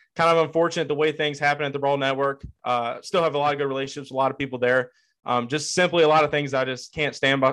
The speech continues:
stand behind. You know, you and I have talked about that in private as well. You know,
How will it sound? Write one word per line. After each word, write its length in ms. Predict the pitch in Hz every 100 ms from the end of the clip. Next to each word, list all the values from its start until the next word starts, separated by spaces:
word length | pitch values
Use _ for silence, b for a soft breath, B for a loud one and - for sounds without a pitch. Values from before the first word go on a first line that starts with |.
| -
stand 320 | - 165 160 147
behind. 440 | 151 151 147 143 -
You 100 | 127
know, 200 | 120 117
you 140 | 120
and 100 | 131
I 40 | 123
have 100 | 120
talked 260 | 127 123
about 160 | 123 120
that 100 | 127
in 80 | 120
private 400 | 123 120 123 123
as 100 | 113
well. 340 | 120 123 123 b b b -
You 80 | 123
know, 180 | 123